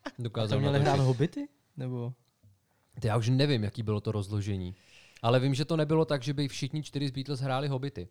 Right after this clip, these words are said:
Speaker 1: Ne?
Speaker 2: Myslím si, že někdo z nich by určitě byl Gandalf a někdo Aragorn. Já jsem to někde, někde jsem to viděl. Přímo, eh, řečeno, kdo koho bude hrát.
Speaker 1: <laughs>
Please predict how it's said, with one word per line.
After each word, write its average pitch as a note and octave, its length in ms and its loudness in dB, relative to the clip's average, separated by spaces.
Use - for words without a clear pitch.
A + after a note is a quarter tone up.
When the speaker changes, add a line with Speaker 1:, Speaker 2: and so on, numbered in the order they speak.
Speaker 1:
Ne? A#2 100 -4
Speaker 2:
Myslím B2 200 -4
si, A#2 100 -2
že B2 60 -2
někdo B2 240 0
z A#2 80 -6
nich B2 140 -4
by B2+ 120 -4
určitě A#2 320 -8
byl B2+ 160 -4
Gandalf A#2 380 -2
a A#2 60 -4
někdo A2+ 220 -4
Aragorn. G#2 400 -6
Já A#2+ 100 0
jsem C#3+ 140 2
to D3 80 2
někde, C#3+ 480 0
někde C3+ 340 -4
jsem D#3+ 160 -4
to D#3+ 120 -2
viděl. A2 420 0
Přímo, C#3 380 2
eh, - 40 -18
řečeno, C3+ 400 -2
kdo B2+ 200 0
koho C3 260 0
bude B2+ 200 -4
hrát. A#2 420 -4
Speaker 1:
<laughs> D#3 280 -2